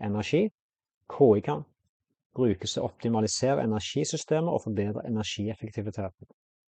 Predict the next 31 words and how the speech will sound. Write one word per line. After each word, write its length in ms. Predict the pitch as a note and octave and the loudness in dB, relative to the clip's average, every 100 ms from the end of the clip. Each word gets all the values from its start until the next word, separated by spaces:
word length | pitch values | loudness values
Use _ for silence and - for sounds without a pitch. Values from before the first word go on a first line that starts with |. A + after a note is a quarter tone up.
| _ _ _ _ | _ _ _ _
Så 160 | - G#2+ | -6 -4
det 80 | G#2 | -2
kan 240 | G2 D3 | 0 0
også 200 | E3+ D3+ C#3+ | 2 4 6
bidra 240 | G#2 A#2+ | 4 2
til 80 | C3 | -2
å 80 | - | 0
forutse 460 | A2 A#2+ - A2+ | 0 2 0 -2
energibehov 720 | G#2+ G#2 - C#3 D3+ D#3 E3 C3+ | -2 -2 0 2 6 6 6 2
og 120 | B2+ | 4
bidra 240 | A#2 G#2 A2+ | 4 4 -2
til 140 | A#2 | -4
smartere 680 | - C3+ A2 F#2 - B2 B2+ | 0 6 6 6 0 0 0
nettverk 420 | - - D#3+ - | -4 -2 -2 -2
og 80 | - | 0
infrastruktur 800 | A2 - A#2 - A#2 - D#3 F3 _ _ _ _ _ | 0 0 -6 -4 -8 2 2 2 _ _ _ _ _
for 160 | - G2+ | -4 -2
energidistribusjon. 1120 | G#2 - F#2+ F#2 G2 - - G#2+ G2 F#2 F2+ _ _ _ _ _ _ _ - | -2 -2 -4 -4 -6 -10 -12 -10 -8 -10 -12 _ _ _ _ _ _ _ -4
Tre, 280 | - D3+ A#3+ - | 2 2 2 -6
samarbeid 560 | - C3 A2+ G#2 B2 | 2 4 4 2 0
om 80 | B2 | 0
sikkerhet. 560 | - C3 F#3 G3 F#3+ C3 | -4 -2 2 2 0 -2
Altså, 180 | A2+ A2 | -4 -4
K 320 | - D#3+ C3 B2 | -2 4 6 4
I 40 | |
kan 200 | - C#3+ | 2 0
brukes 280 | C#3 G#2 - | 2 2 -2
til 80 | - | -6
teknologier 600 | B2 - A2 G#2+ D3+ F3 | -4 -2 0 2 4 4
for 80 | E3 | 6
overvåkning, 640 | C3+ G#2 A#2+ - D3 | 6 6 4 0 -4